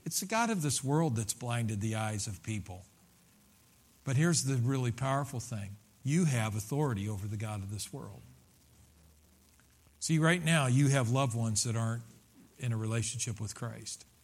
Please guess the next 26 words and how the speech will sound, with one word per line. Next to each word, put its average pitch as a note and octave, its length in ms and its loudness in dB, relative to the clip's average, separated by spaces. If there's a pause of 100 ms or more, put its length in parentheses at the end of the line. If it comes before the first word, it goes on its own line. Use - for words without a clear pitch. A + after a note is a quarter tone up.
(840)
And C3+ 520 2
for F3+ 200 4
whatever F#3+ 420 6
reason, E3 420 4
don't G3 240 4
spend F#3 360 4
all C3+ 180 6
your A#2 200 2
time, A2+ 580 0 (640)
don't F#3+ 560 0
spend A#2+ 320 0
all D3+ 200 6
your D#3 220 6
time A2+ 460 0
trying B2+ 320 -2
to B2 80 -2
argue B2+ 400 0
with A#2+ 180 0
them B2 220 0
about A#2 320 -2
why A#2+ 340 0
that A#2 220 -2
they're A#2+ 180 -2
struggling A2+ 720 -2
with A2 300 -6
believing. G2+ 520 -4